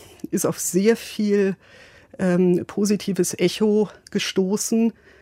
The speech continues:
weil da eben so Elemente drin sind, von denen eben viele hoffen, dass man da jetzt insgesamt diese Blockaden leichter lösen kann, muss man sehen, ob das in die Richtung geht.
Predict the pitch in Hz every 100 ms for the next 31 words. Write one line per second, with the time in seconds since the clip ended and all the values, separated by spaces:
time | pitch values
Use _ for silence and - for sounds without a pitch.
0 | _ _ 156 151 156 160 214 214 175 175
1 | 185 180 170 170 170 170 170 190 170 165
2 | 180 190 196 196 190 - - - 190 165
3 | 175 185 185 175 - 190 180 165 165 190
4 | 180 170 175 165 165 - - 208 - 202
5 | 185 180 175 170 170 160 165 165 165 156
6 | - - - - _ 156 165 - 180 165
7 | 170 175 170 151 170 175 170 180 160 147
8 | 156 131 - - 160 - 143 - 160 147
9 | - 165 143 131